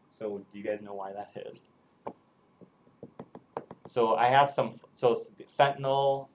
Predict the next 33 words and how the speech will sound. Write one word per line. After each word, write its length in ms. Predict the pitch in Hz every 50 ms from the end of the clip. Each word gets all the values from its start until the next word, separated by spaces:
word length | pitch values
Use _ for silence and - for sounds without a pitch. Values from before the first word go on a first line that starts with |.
| _ _ -
fentanyl, 320 | 139 135 131 139 143 143 123
meperidine, 600 | 117 - - - 117 117 120 117 123 120 117 107
methadone, 520 | 104 107 107 - 110 113 113 113 110 107
propoxyphene. 680 | - - - - 95 107 - - 120 - - 110 110 110 107 - -
Propoxyphene 580 | 120 - 120 120 120 120 - - - 120 107
is 100 | 101 92
gone 440 | - - 95 92 92 95 95 95 98 - _ _
from 160 | - 98 90 92
the 80 | 87
market 340 | 87 87 87 - - - -
now. 280 | 101 98 98 98 98 - -
Tramadol, 600 | - 104 101 107 107 113 113 113 117 117 - - _ _ _ _ _ _ _ -
they're 120 | 120 127
all 300 | 147 151 143 131 135 -
opioids, 380 | - 110 95 92 90 87 - - _
but 200 | - 101 - - _ -
none 160 | 117 123 131
of 80 | 127
them 120 | 123 120 110
are 100 | 104 98
gonna 160 | 98 98 98
make 180 | 101 101 101 -
your 100 | 98 90
urine 300 | 92 98 101 95 87 85
drug 180 | 92 92 -
screen 220 | - - 101 92 85 - -
pop 200 | - 95 95 - _ -
positive. 400 | 87 87 - - 85 80 80 - _ -
Do 80 | 90
you 80 | 90 87
guys 100 | 85 - -
know 80 | - - - -
why? 100 | -